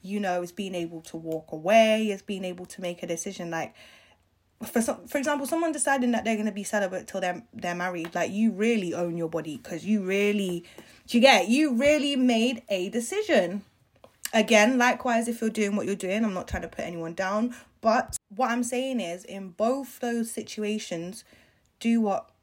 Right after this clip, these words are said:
shows respect to yourself. Because you don't even have to involve men. This is why I think feminism is, is sort of twisting, twisting things a little bit. Car, you don't have to do what men are doing. You just have to do what is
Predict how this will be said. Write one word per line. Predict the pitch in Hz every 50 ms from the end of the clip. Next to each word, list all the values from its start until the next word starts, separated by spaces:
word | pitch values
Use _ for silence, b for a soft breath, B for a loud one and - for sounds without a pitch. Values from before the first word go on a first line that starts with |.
| _ -
shows | - - 214 196 180
respect | 196 170 - - 185 - - -
to | - 175
yourself. | 175 170 - - 165 165 175 - - - - - _ _ _ _ _ _ _ _
Because | - - - - - - 294 311 254 226 285 339 339 - - - - - - - - _ - - _ _ -
you | 269 339
don't | 403 427 392
even | 403 392 339
have | 330 339 - -
to | 330
involve | 311 302 277 240 294 311 330 311 -
men. | 220 170 175 180
This | 240 262 247
is | 277 -
why | 311 302 302
I | 294
think | 294 294 262 226
feminism | 233 254 262 254 247 226 214 196 202 190 180
is, | 180 180 - B B B B B B B B B
is | - 196 190 185 -
sort | - 220 - -
of | - - -
twisting, | - - 208 208 - - - 196 185 180 180 175 175 175 175 _ _ _ _ - _ -
twisting | - 220 208 - - 208 180 175
things | - 185 185 180 175
a |
little | 175 175 - 180
bit. | 170 170 147 127 B B B B B B -
Car, | - 247 233 220 214 226 - - -
you | 196 202 262
don't | 294 277 254
have | 247 269 - -
to | -
do | 190 240 240 220
what | 190 190 - 185
men | 196 196 202
are | 185
doing. | 170 180 208 190 180 175 180
You | 190 208 226 226
just | 214 -
have | 202 196 -
to | - 196
do | 165 - 190 196 185 - -
what | 170 180 170 165 - - _ _ _ _ _ _ _ _ _ _ _ _ _ _ _ _ _ _ _ _ -
is | 202 175 165 -